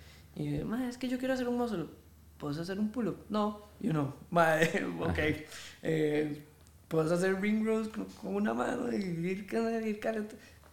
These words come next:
Speaker 1: "No". Y uno, "Mm". "Es que yo vi a esta persona que hace tres meses no hacía esto y ahora está haciendo esto en la competencia". Y uno, "Mae". Di, esa persona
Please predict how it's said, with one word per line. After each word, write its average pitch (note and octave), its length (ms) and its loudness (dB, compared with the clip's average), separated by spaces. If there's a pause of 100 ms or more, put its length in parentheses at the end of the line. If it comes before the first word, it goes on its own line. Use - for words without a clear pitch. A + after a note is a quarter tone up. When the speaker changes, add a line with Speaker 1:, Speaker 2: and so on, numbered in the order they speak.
(100)
Speaker 1:
"No". G3 400 2
Y D#3 100 0
uno, D3 220 -4 (280)
"Mm". D#3+ 180 -2 (480)
"Es G#3+ 120 -2
que C4+ 120 0
yo B3 120 4
vi B3+ 120 6
a A#3 140 8
esta B3 380 4
persona A#3 520 4
que F3 180 2
hace G3 420 4 (100)
tres A3+ 240 6
meses A#3+ 380 6
no G#3+ 140 6
hacía A3+ 300 4
esto B3 260 0
y G#3+ 60 2
ahora G3+ 120 2
está G#3 160 -2
haciendo A3 320 2
esto A3+ 200 0
en G#3+ 60 2
la G3 60 0
competencia". F3+ 480 -4 (140)
Y C#3+ 100 -4
uno, C#3+ 180 -6
"Mae". C#3 420 -8 (920)
Di, G3 220 8
esa D3+ 280 -2
persona F3 600 2